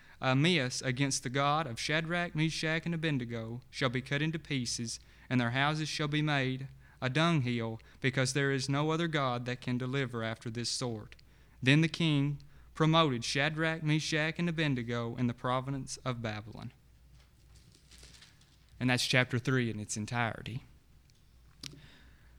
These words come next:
So I hope now that our minds have been refreshed on that whole scene, we'll come to our first lesson. For us today.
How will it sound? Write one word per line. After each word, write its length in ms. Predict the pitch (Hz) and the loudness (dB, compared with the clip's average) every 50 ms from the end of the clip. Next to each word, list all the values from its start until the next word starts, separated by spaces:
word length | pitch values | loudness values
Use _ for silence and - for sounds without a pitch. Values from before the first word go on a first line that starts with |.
| - - - - - - - | -20 -20 -20 -20 -20 -20 -12
So 320 | - - - 156 147 143 139 | -6 -2 2 4 4 4 4
I 100 | 135 127 | 4 2
hope 380 | - - 208 196 196 190 - - - - - - | 2 2 2 2 2 0 -4 -10 -14 -12 -6 0
now 200 | 156 160 160 156 | 2 2 4 4
that 140 | 143 143 | 4 2
our 140 | 135 131 127 | 2 2 2
minds 400 | 131 151 165 170 151 135 127 - | 2 0 0 0 0 -2 -2 -2
have 180 | 131 120 110 - | -2 -4 -2 0
been 380 | 143 147 143 139 127 123 110 - - - - - - - - - - - - - - - - | 2 2 4 4 2 2 -2 -4 -10 -14 -14 -16 -18 -20 -20 -20 -20 -20 -20 -20 -20 -6 -2
refreshed 560 | 131 123 120 - 151 156 156 139 - - 143 | -2 -2 0 0 2 2 2 0 -2 -2 -2
on 180 | 131 127 120 | 0 0 0
that 200 | 117 117 113 - - - | 0 -2 -4 -8 -12 -10
whole 220 | - - 151 151 135 | -4 -4 -2 -2 -2
scene, 560 | 131 - - - 156 147 127 117 113 120 127 - - - - - - - | -4 -4 -2 0 2 2 2 2 0 0 -2 -6 -12 -20 -20 -20 -6 -2
we'll 100 | 139 135 | -2 0
come 240 | - - 151 147 143 | 2 2 2 2 2
to 60 | 135 | 0
our 120 | 127 123 117 | -4 -4 -6
first 320 | - - 127 120 - - | -4 -6 -6 -6 -6 -8
lesson. 500 | 131 123 117 107 - - - - 117 117 - - - _ - - - - - - - - - - - - - - - - - - - - - - - - - - - - - - - - - | -8 -6 -8 -8 -10 -12 -14 -14 -16 -18 -18 -20 -20 _ -20 -20 -20 -20 -20 -20 -20 -20 -20 -20 -20 -20 -20 -20 -20 -20 -20 -20 -20 -20 -20 -20 -20 -20 -20 -20 -20 -20 -20 -20 -20 -10 -2
For 120 | 131 127 131 | 0 2 2
us 180 | 139 135 - | 2 2 2
today. 480 | - 143 135 131 127 113 95 95 101 | 0 0 2 2 2 2 0 -2 -8